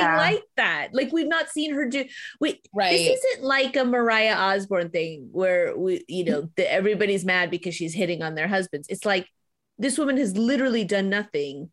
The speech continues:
Speaker 2: She's just introduced us to her, you know, ugh, like, serial killer husband. I mean, or
Speaker 3: <laughs>
Speaker 2: fiance. It's like,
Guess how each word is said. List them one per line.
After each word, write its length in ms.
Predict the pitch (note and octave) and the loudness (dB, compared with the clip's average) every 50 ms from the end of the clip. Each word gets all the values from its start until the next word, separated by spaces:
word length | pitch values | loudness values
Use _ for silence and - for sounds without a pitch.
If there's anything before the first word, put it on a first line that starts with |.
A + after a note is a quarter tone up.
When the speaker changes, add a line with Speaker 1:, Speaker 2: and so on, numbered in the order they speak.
| _ - | _ -12
Speaker 2:
She's 260 | - - A3+ G#3+ G3 | -6 -2 -2 -2 0
just 180 | B3 B3+ A#3+ - _ - | 0 -2 -2 -4 _ -4
introduced 560 | - G3+ G#3+ G#3 A#3 G3 G3+ G#3+ A3 G#3+ - G3+ | -2 -2 0 0 -2 0 0 -2 -2 -2 -2 -4
us 180 | F#3+ F#3+ - - | -4 -4 -4 -4
to 220 | - F#3+ F3 F#3 | -2 0 0 0
her, 460 | F3 G3 F#3 F#3 F3+ F3 F3 F3 - _ _ _ _ _ _ _ _ _ _ _ _ - | 0 0 2 2 2 2 0 -2 -6 _ _ _ _ _ _ _ _ _ _ _ _ -10
you 220 | - G3+ G#3 F#3 E3 | -6 -2 -2 -2 -2
know, 360 | D#3 C#3+ C3+ A#2+ - - - _ _ - | -2 -4 -6 -6 -8 -10 -16 _ _ -10
ugh, 140 | - G3+ G3 - - - - - - - | -8 -8 -8 -8 -10 -12 -14 -12 -8 -4
like, 160 | G3 F3+ F3+ | -4 -4 -4
serial 440 | - - G#3+ A3 A3 G#3+ G#3 G3 F3+ | -4 -4 -2 0 2 2 2 2 0
killer 340 | - - G3 F#3 F3+ E3+ F#3+ | -2 -2 0 0 2 0 2
husband. 680 | G3+ F3+ F3+ F3 - - C3+ C3 C3 D3 D#3 C#3+ - - | 2 0 0 -2 -4 -4 -4 -4 -4 -6 -8 -8 -8 -4
I 80 | - F#3 | -2 -2
mean, 240 | G3 G3 F#3 F3+ E3 | 0 0 -2 -2 -2
or 220 | - D#3+ F3+ F3 | -2 0 0 0
Speaker 3:
<laughs> 60 | - | 0
Speaker 2:
fiance. 640 | - F#3+ G3 F#3 F3 E3+ E3 - C3+ C#3 D3+ D3+ C#3 | 0 2 2 2 0 0 -2 -4 -4 -2 -2 -2 0
It's 160 | F3+ F#3+ G3 | 0 0 0
like, 280 | G#3+ G#3+ G#3 G#3 - | 0 0 0 0 -2